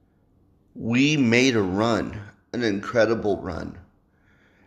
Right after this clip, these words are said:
Everybody counted us out. And if anybody watches any hockey news or reads any hockey publications,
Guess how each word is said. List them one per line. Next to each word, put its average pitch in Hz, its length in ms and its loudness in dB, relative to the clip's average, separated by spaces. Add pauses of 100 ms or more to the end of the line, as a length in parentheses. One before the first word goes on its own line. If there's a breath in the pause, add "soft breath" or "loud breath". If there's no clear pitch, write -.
(240)
Everybody 202 640 2
counted 175 500 2
us 160 180 -2
out. 123 760 0 (1500 soft breath)
And 127 480 2 (100)
if 143 200 2
anybody 190 540 2
watches 165 640 0
any 139 640 0 (1160)
hockey 123 760 0 (100)
news 131 760 2
or 110 80 0
reads 131 540 -2
any 120 460 -2 (300 loud breath)
hockey 131 1000 4
publications, 127 1300 4